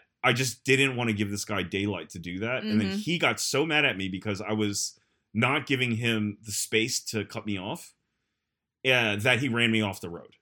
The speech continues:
Speaker 1: And we
Speaker 2: Mm-hmm.
Speaker 1: had to call nine one one. And
Speaker 2: And the
Speaker 1: that
Speaker 2: cop didn't show up. <laughs>
Speaker 1: Yeah, though he did stand the line and advise, but
Speaker 2: Yeah.
Speaker 1: there's nothing you do.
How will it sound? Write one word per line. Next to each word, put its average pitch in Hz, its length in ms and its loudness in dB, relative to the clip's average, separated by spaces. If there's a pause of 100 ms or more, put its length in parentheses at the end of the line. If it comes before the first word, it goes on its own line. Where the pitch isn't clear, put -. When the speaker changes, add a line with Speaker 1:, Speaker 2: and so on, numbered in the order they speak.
Speaker 1:
And 151 100 0
we 104 40 8
Speaker 2:
Mm-hmm. 107 80 6
Speaker 1:
had 107 60 4
to 101 60 2
call 104 140 -4
nine 101 220 -2
one 120 160 -2
one. 98 320 -4 (500)
And 107 120 0
Speaker 2:
And 294 100 6
the 123 40 4
Speaker 1:
that 151 200 8
Speaker 2:
cop 196 160 0
didn't 202 240 -4
show 180 260 -4
up. 185 180 -4
<laughs> - 40 -18 (680)
Speaker 1:
Yeah, 143 240 8
though 165 160 6
he 285 140 8
did 311 160 2
stand 190 200 4
the 139 40 2
line 113 340 2
and 90 100 -4
advise, 85 520 -10
but 95 200 -6
Speaker 2:
Yeah. 220 120 4
Speaker 1:
there's 135 80 4
nothing 135 160 2
you 101 100 0
do. 90 140 -4